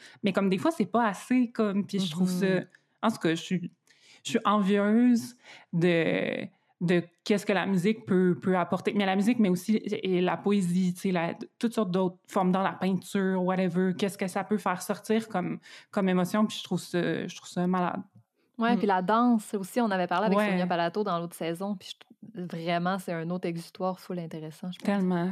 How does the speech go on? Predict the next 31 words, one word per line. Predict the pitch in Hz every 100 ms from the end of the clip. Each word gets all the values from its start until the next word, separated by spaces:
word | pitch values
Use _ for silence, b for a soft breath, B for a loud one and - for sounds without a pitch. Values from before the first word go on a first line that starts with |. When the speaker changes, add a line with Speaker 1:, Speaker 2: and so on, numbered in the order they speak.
| 180
Speaker 1:
tellement. | - 196 175 170 180 - b b b b b _
Puis | 208
là, | 196 190 - _
euh, | 190 160 - - - _ -
vas-y, | 185 185 208
Rox. | 214 226 - _ _ _ _ 202
Speaker 2:
Est-ce | 220
que | -
vous | 277 202
autres, | 208
des | 202
fois, | 214 214
vous | 170
écoutez | 180 - 220
des, | 196 175 160 147 - _ -
<laughs> | 240 247 - 208 -
des | 208 202 -
tunes, | 240 262 262 B B B _
puis | 190
tu | -
te |
dis, « | 185 165 214 220 _ _ _ _ _ -
Clairement, | - 175 196 185 143 156 151
l'artiste | 135 - - 143 135
a |
écou-, | 131 131 - -
écrit | 147 - 151
cette | 127 123
tune-là | 143 135 135
pour | 117 107
moi. » | 113